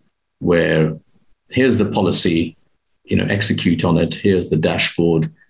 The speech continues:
come back, fill up the dashboard and send it upstream. That used to be the culture. So that's quite encouraging for me to see. Um, we have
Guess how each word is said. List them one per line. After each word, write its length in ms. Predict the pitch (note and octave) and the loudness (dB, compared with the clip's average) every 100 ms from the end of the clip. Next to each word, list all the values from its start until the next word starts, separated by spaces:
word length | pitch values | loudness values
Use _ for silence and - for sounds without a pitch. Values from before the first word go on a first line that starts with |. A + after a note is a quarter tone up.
| _ | _
come 180 | - F#2 | -2 0
back, 340 | E2+ D#2 - - | 0 -4 -10 -4
fill 200 | - A#2 | 0 0
up 120 | F#2+ | 0
the 60 | F2+ | 0
dashboard 460 | F#2 F#2 - F2 | 0 -2 -2 0
and 120 | D#2+ | 2
send 240 | D#2 F2+ D#2+ | 2 2 0
it 80 | F2 | 0
upstream. 580 | - - - D2+ - - - - - | -2 -4 0 0 -2 -8 -20 -10 -4
That 260 | F2+ - | -4 0
used 300 | E2+ D#2+ - | 0 0 -2
to 60 | - | -2
be 160 | D2 C#2 | 0 2
the 120 | - | 0
culture. 420 | - - - - _ _ | -2 -6 -6 -10 _ _
So 140 | - | 0
that's 220 | A2 G#2+ | 2 2
quite 200 | - F#2 | 0 0
encouraging 680 | D#2+ D#2+ - D#2 D2+ - - - _ _ - | 0 -2 0 0 0 -2 -4 -10 _ _ -6
for 120 | - | -2
me 100 | - | 0
to 100 | - | -2
see. 300 | - - - - - - _ _ | -2 -2 -6 -14 -20 -20 _ _
Um, 340 | B2+ A#2+ - - | 2 2 2 2
we 180 | F3 G#3 | 4 6
have 520 | G3 F#3 D3+ D#3 | 6 4 2 0